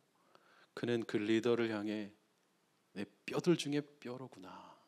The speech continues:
내 살 중에 살이구나." 그리고 오늘 우리가 고백하는 이 아가서는 그에게 고백하는 노래 중에 노래에 해당합니다. 아가서는 전통적으로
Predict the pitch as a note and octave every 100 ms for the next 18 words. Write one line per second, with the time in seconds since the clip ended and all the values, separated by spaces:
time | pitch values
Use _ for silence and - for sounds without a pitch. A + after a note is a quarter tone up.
0 | _ _ _ _ _ F#3+ F3+ - - E3
1 | D#3 D#3+ D3 D3+ D3+ C#3 C#3+ D#3 F#3 -
2 | - - - _ _ _ _ _ _ _
3 | _ _ _ - - G#2+ G#2 G#2 A2 A2+
4 | G#2 A2 A2+ A2 G#2 A2+ - A#2 A2 C#3
5 | D#3+ - A2+ A#2+ C#3 D3+ - _ _ -
6 | G#2 A#2 B2+ - G#2+ C3+ D3+ G#2 - -
7 | _ _ _ _ - - C3+ D#3 D#3+ D#3
8 | A2+ B2 - A2 C3 A#2+ F#2+ - G#2 A#2
9 | C3+ C3 B2+ C3 C3 G#2 A2 A2 A2 A#2
10 | A2+ A#2+ A#2 F#2+ E3 - _ _ _ _
11 | - - _ - - - - - _ _
12 | - B2+ F3 F#3+ G3 G3 F3+ - B2+ C3
13 | F3 D#3+ C#3 A2+ G2+ A#2+ F3+